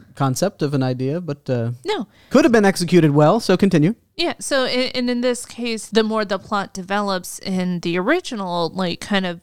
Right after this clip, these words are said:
Speaker 2: y-, you get more of a, th-, this is one where it was successful because we'd never really get a full understanding of the motivation of the killer.
Speaker 1: Okay.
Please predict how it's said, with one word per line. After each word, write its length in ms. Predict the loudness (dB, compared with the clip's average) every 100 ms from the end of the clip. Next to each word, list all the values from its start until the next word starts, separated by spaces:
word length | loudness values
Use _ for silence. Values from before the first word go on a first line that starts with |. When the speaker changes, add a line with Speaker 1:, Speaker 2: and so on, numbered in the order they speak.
| -12
Speaker 2:
y-, 60 |
you 420 | -8 -6 -6 -6 -2
get 240 | -2 0
more 300 | 0 2 2
of 120 | 0
a, 300 | -2 -4 -4 -10 -16 -2
th-, 220 | 2 2 0
this 180 | -4
is 160 | -4 -4
one 300 | -2 0 -2
where 160 | -4 -6
it 60 |
was 120 | -6
successful 560 | -10 -12 -4 -4 -2 -8
because 400 | -8 -6 -4 -4
we'd 180 | -4 -2
never 300 | 0 0 -4
really 320 | -4 -4 -4
get 160 | -4 -6
a 80 |
full 420 | -6 -4 -2 -2 -4 -14 _ _ _ _ -6
understanding 640 | -4 -4 -8 -10 -6 -6
of 120 | -6
the 60 | -6
motivation 600 | -2 -2 -2 -4 -2 -4
of 80 | -8
the 80 | -10
killer. 440 | -6 -2 -2 -4 -10 _ _ _ -4
Speaker 1:
Okay. 320 | 0 0